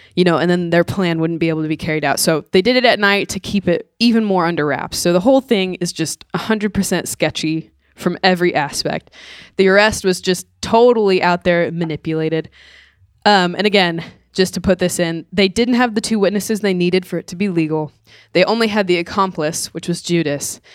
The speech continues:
So they had him tell them where to find Jesus in secret and went to do that all secret, as secretive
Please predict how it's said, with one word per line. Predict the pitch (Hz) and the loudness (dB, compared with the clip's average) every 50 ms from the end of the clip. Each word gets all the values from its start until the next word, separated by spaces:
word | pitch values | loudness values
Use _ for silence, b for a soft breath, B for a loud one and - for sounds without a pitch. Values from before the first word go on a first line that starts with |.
| B B B | B B B
So | B - 196 175 170 156 139 - - | B 2 2 4 4 4 2 0 -2
they | 170 170 196 196 | 2 4 4 4
had | 202 202 180 175 165 | 4 4 2 2 0
him | - - 254 285 233 202 180 180 | 0 0 2 2 2 2 0 -2
tell | 180 - 190 180 175 | -4 -2 -2 0 0
them | 170 208 240 220 185 175 175 175 175 180 - _ - | 2 2 2 2 2 0 -2 -4 -6 -8 -10 _ -4
where | - 180 190 190 190 180 | 0 2 2 4 2 0
to | |
find | 180 - 190 180 180 190 | 0 0 0 0 0 -2
Jesus | 160 175 170 160 156 151 - | -4 -4 -6 -6 -8 -10 -10
in | 156 | -10
secret | 151 - - 185 180 175 - 143 151 - - b b b b b b b b | -10 -8 -6 -6 -6 -4 -2 -2 -2 -2 -4 b b b b b b b b
and | - 175 | -6 -4
went | 175 170 151 - | -2 -4 -4 -4
to | 170 | -6
do | 165 165 156 151 | -2 -2 0 0
that | 151 147 147 - _ _ _ _ _ - | 2 0 0 -2 _ _ _ _ _ 0
all | 170 175 160 156 156 160 | 2 2 4 2 2 0
secret, | 156 - - 160 - - 135 120 - | -2 -6 -8 -8 -8 -6 -8 -6 -6
as | 147 147 - | -6 -6 -6
secretive | - - - 185 175 - 170 165 - - 170 165 160 151 | -8 -6 -4 -4 -4 -4 -4 -6 -4 -2 -2 -2 -2 -4